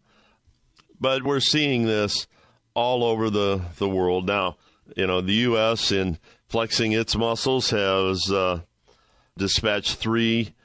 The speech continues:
B two stealth bombers on a training mission over by, uh, South Korea.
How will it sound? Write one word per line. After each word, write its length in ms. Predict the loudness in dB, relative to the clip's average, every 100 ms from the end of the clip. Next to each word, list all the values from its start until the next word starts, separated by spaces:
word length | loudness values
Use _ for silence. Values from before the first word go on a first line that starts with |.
| _
B 280 | -2 0 0
two 420 | 0 -2 0 2
stealth 480 | 0 0 0 -2 -2
bombers 600 | -4 -2 -2 -2 -4 -8 _ _ _ _ _ _
on 340 | -4 -2 0 -2
a 80 |
training 580 | -4 -2 -2 0 0 0
mission 400 | 0 0 -2 0
over 220 | 0 -2
by, 420 | -2 0 0 0 0
uh, 220 | 0 0
South 400 | -2 -2 -4 -4
Korea. 500 | -2 0 0 0